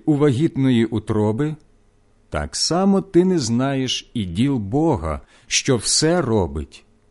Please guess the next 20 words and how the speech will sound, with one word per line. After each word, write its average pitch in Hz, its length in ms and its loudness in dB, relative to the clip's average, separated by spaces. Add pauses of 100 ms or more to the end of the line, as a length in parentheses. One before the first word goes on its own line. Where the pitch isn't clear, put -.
(680)
Зранку 127 600 2
засівай 117 680 -2
твій 104 380 -4 (100)
засів, 104 680 -4 (440)
а 143 120 6
увечері 185 920 2
не 147 240 4
давай 139 500 2
твоїй 175 380 2
руці 175 600 2
спочинку, 123 1080 -2 (220)
бо 113 180 2
ти 151 160 2
не 175 120 4
знаєш, 160 720 2 (260)
чи 120 180 -2
це, 143 520 -2
чи 170 220 0
те 131 500 -2 (160)
пощастить, 123 960 -2